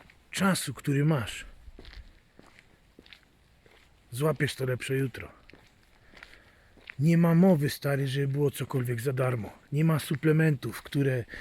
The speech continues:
dają ci wymarzoną sylwetkę. Nie ma programu, który da ci bogactwo. Stary, nie ma czegoś takiego. Nie ma pracy, która cię nie wiadomo jak uszczęśliwi.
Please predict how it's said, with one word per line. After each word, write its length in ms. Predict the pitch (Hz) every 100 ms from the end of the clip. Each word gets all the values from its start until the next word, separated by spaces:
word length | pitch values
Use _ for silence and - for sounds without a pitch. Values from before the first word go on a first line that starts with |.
| - - -
dają 340 | 123 139 135 131
ci 360 | - 135 120 - _ - - - _ _ _
wymarzoną 560 | 131 147 147 139 151 135
sylwetkę. 560 | - 135 139 - - - - - - -
Nie 200 | 143 196
ma 140 | 190
programu, 640 | - 180 165 202 190 135 107 - -
który 240 | 143 147
da 120 | 147
ci 160 | 123 135
bogactwo. 600 | 135 139 139 - - 76 - - _ - - - - - - _ _
Stary, 420 | - - 160 139
nie 160 | 165 202
ma 140 | 165
czegoś 320 | - 120 101
takiego. 360 | - 110 98 - - - - - - _ - - - _ _ - - - - - 156
Nie 80 |
ma 140 | 185 185
pracy, 380 | - 214 - 143
która 260 | 160 147
cię 180 | - 156
nie 140 | 160
wiadomo 300 | 165 165 160
jak 160 | 165 151
uszczęśliwi. 680 | 151 - 143 - 156 123 92